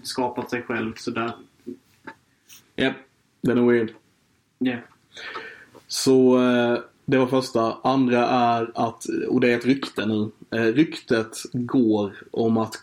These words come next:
Speaker 2: Chris Evans ska komma tillbaka som Cap i något slags projekt.
Speaker 1: Okej.
Speaker 2: Jag är lite anti detta.
Speaker 1: Ja.
Speaker 2: Men jag kan köpa det typ om det är, de gör den här animerade What If-serien. Om det typ är för en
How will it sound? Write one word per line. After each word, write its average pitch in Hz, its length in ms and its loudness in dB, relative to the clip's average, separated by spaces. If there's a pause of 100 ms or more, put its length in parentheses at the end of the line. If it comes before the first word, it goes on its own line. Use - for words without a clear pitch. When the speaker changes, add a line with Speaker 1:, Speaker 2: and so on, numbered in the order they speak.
Speaker 2:
Chris 135 180 0
Evans 123 400 0
ska 113 100 -2
komma 117 220 -2
tillbaka 117 640 -2
som 107 160 -4
Cap - 500 -8
i 117 60 -2
något 101 480 -2
slags - 280 -8
projekt. - 500 -8 (420)
Speaker 1:
Okej. 135 300 0
Speaker 2:
Jag 156 180 4
är 151 40 4
lite 139 280 4
anti 131 460 2
detta. 123 420 0 (180)
Speaker 1:
Ja. 131 300 -2 (140)
Speaker 2:
Men 127 360 6
jag 127 120 4
kan 135 80 2
köpa 139 380 2
det 117 80 2
typ 120 280 2
om 117 140 0
det 120 80 2
är, 117 180 0
de 123 160 4
gör 131 120 4
den 123 160 2
här 120 120 2
animerade 117 480 2
What 117 180 0
If-serien. 104 760 -2
Om 113 160 -2
det 113 80 2
typ 110 240 2
är 110 140 0
för - 140 -4
en 113 140 0